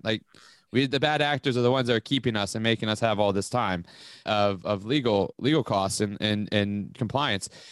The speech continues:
But, you know, I think about, and I, I'd love your perspective on this, right? I, I, I think about all the technological innovation that we've had across our businesses inside of wealth management, across our lives from that standpoint. And, and then I think about, like, the A D V, like, we still send it out as a P D F.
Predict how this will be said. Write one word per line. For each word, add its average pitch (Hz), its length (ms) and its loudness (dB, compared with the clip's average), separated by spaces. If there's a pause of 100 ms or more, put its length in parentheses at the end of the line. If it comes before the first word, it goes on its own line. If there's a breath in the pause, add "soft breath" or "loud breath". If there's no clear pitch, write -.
(180 loud breath)
But, 214 200 0 (260 loud breath)
you 208 80 2
know, 208 60 4
I 196 100 2
think 262 180 -4
about, 202 440 0 (100)
and 151 100 2
I, 165 160 2
I'd 156 160 0
love 226 180 4
your 175 140 2
perspective 120 580 -2
on 90 180 2
this, 87 260 -8
right? 113 280 2
I, 143 280 0
I, 160 140 2
I 165 40 0
think 226 160 -2
about 180 320 2 (120)
all 175 260 4
the 185 80 0
technological 147 640 0
innovation 123 420 -2
that 117 100 2
we've 113 140 0
had 110 460 -2 (420 soft breath)
across 143 500 2
our 135 160 0
businesses 101 640 -2
inside 101 380 0
of 95 60 2
wealth 98 180 0
management, 107 320 2
across 220 280 2
our 202 120 4
lives 110 760 0
from 104 140 -4
that 101 180 0
standpoint. 98 600 0 (680 loud breath)
And, 165 220 0
and 175 120 2
then 214 80 4
I 214 100 4
think 208 180 0
about, 175 240 4
like, 135 220 2
the 135 120 -2
A 143 140 2
D 139 160 4
V, 101 440 0
like, 127 160 0
we 156 120 0
still 196 300 2
send 170 260 0
it 143 80 0
out 139 180 2
as 123 140 2
a 113 40 -2
P 127 200 -4
D 101 160 2
F. 95 200 2